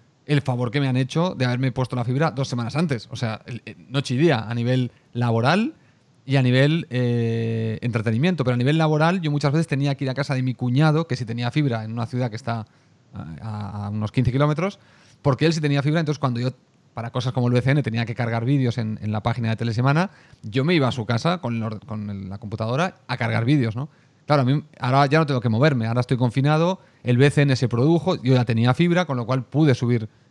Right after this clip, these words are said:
yo mismo los archivos desde casa. Es decir, que de repente me di cuenta, de, en mi caso, ¿no?, de lo importante que es cambiar de A D S L a fibra. Claro, esto en América Latina mucha gente también lo va a ver. No, no solo en América Latina, en todo el mundo. La gente va a empezar a ver, "Ostras, ¿qué hubiese hecho yo si no hubiese tenido L T E?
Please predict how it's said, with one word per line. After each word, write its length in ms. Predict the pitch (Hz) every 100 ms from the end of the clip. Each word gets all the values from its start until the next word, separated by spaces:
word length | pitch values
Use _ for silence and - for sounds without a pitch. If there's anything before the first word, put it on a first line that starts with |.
| _ -
yo 180 | 117 131
mismo 180 | 127 127
los 120 | 123
archivos 340 | 110 127 120
desde 180 | 120 127
casa. 300 | 147 160 175 - _ -
Es 120 | 151
decir, 240 | 160 135
que 180 | 135 - - - _ -
de 100 | 147
repente 280 | 156 170
me 60 | 170
di 100 | 160
cuenta, 600 | 156 180 175 165 196 277 _ _ _ _ 117
de, 120 | - -
en 200 | 135 123
mi 100 | 123
caso, 260 | 156 151
¿no?, 100 | 147
de 100 | 196
lo 40 | 151
importante 540 | 127 123 139 143 156
que 220 | 143 147
es 120 | 180 175
cambiar 380 | 131 123 135
de 60 | 135
A 40 |
D 80 | 131
S 160 | 120 123
L 100 | 156
a 100 | 123
fibra. 320 | 170 180 120
Claro, 200 | 160 143
esto 160 | - 190
en 80 |
América 300 | 160 147 147
Latina 260 | 131 117 160
mucha 240 | 160 135
gente 140 | 135 147
también 180 | 139 147
lo 80 |
va 80 | 117
a 40 | 110
ver. 200 | 104 - 85
No, 140 | 123 156
no 120 | 196
solo 160 | 196
en 60 | 147
América 260 | 123 117 117
Latina, 220 | 107 113
en 80 | 110
todo 100 | 151
el 60 |
mundo. 240 | 165 185 120
La 100 | 127
gente 200 | 135 160
va 60 |
a 20 |
empezar 240 | 147 143 131
a 60 |
ver, 200 | 131 131 - _ _ _ _
"Ostras, 280 | - 170 131
¿qué 120 | 151
hubiese 200 | 151 151
hecho 140 | 135
yo 100 | 127
si 120 | 131 160
no 80 |
hubiese 160 | 127 110
tenido 240 | 113 113
L 120 | 113 110
T 200 | 117
E? 80 | 143